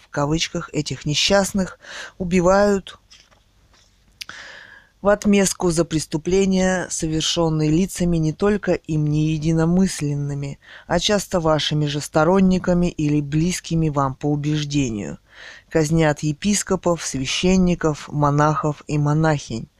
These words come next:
ни в чем не повинных, а просто по огульному обвинению в какой-то расплывчатой и неопределенной "контрреволюционности", в кавычках. Бесчеловечная казнь отягчается для православных лишением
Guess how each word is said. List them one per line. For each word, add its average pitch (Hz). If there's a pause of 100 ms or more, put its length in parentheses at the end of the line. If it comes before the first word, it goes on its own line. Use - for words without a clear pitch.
(300)
ни 170
в -
чем 139
не 139
повинных, 190
а 147
просто 147
по 135
огульному 165
обвинению 156
в 147
какой-то 143
расплывчатой 165
и 156
неопределенной 143
"контрреволюционности", 139
в -
кавычках. - (640)
Бесчеловечная 196
казнь 180
отягчается 151
для 143
православных 151
лишением 143